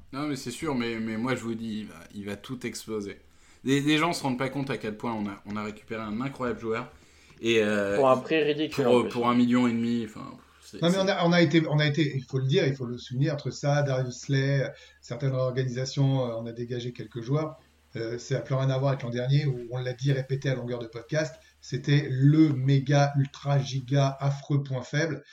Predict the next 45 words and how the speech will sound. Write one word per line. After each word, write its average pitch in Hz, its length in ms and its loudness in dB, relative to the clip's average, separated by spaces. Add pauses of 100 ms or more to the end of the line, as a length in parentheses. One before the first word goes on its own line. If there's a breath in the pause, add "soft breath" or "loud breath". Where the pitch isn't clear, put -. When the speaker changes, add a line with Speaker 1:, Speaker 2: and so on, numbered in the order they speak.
(280 loud breath)
Speaker 3:
et 127 160 0
où 127 80 -2
on 123 100 -2
savait 139 400 0
qu'on 117 520 -6
allait 117 160 -8
se - 80 -14
faire 117 140 -6
ouvrir 135 220 0
en 123 40 -4
quatrième 127 480 -4
ou - 40 -12
troisième 120 300 -8
tentative. 135 460 -4 (280 loud breath)
C'est 156 200 0
quand 170 140 6
même 180 260 4 (280)
bien 139 300 4
mieux 185 180 6
sur 151 140 2
le 143 60 0
papier, 131 340 -2
hein. 107 80 -12 (420 soft breath)
Speaker 1:
Non, 214 120 0
mais 170 120 4
je 143 80 -2
pense 202 240 0
que, 127 340 4
je 110 100 -6
pense 139 200 -4
que 123 80 -4
Robbie 113 300 0
Coleman, 123 440 0
euh, 98 360 -2
c'est, 104 280 -6
c'est, 110 320 -4
c'est 107 180 -6
quelqu'un 120 360 -2
d'assez 120 260 2
intelligent. 127 640 -2 (400 loud breath)
Il 123 160 4
a 139 80 6
testé 165 300 -4
le 170 60 0
marché. 127 400 -2